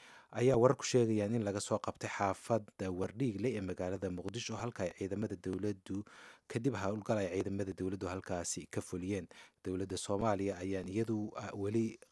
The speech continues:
qabashada ninkan si rasmi ah u xaqiijin. Guddoomiyaha gobolka Missouri ee bartamaha dalkan Kenyana wuxuu amray ciidamada ilaalada qaranka inay galaan magaalada Ferguson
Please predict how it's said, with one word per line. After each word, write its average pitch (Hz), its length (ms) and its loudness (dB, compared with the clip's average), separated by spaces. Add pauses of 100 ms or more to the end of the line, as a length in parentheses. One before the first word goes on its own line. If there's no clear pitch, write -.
(100)
qabashada 95 520 -2
ninkan 92 540 -4
si - 200 -2
rasmi 101 360 -2
ah - 100 0
u 92 60 0
xaqiijin. 90 480 -4 (640)
Guddoomiyaha 123 500 6
gobolka 127 360 6
Missouri 113 440 4
ee 107 60 4
bartamaha 104 400 -2
dalkan 98 320 -2
Kenyana 107 500 0
wuxuu 104 260 0
amray 92 360 -2
ciidamada 101 340 0
ilaalada 98 380 0
qaranka 95 400 -2
inay 95 220 -4
galaan 117 340 0
magaalada 90 380 -4
Ferguson 113 500 -4